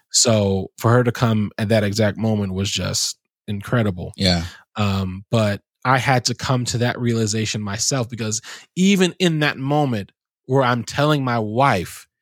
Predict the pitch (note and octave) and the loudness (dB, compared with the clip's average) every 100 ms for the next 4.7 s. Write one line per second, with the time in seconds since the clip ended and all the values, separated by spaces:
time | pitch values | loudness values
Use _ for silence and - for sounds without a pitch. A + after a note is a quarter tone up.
0 | _ _ - A2 D#3 D#3+ C#3 C3+ - B2+ | _ _ -8 -2 0 2 2 2 0 -2
1 | A#2+ G#2 B2+ B2 F#2+ - _ _ _ _ | -4 -2 -4 -4 -6 -14 _ _ _ _
2 | _ _ _ B2+ D#3 D#3+ - D3 C3+ B2 | _ _ _ 0 0 0 -2 -2 0 -2
3 | G#2 - C#3 B2+ C3+ A#2 A2 F#2 - G#2 | -2 0 -2 -2 -4 -4 -6 -8 -12 -10
4 | G2+ F#2 G2 F2+ - - | -10 -10 -12 -12 -16 -20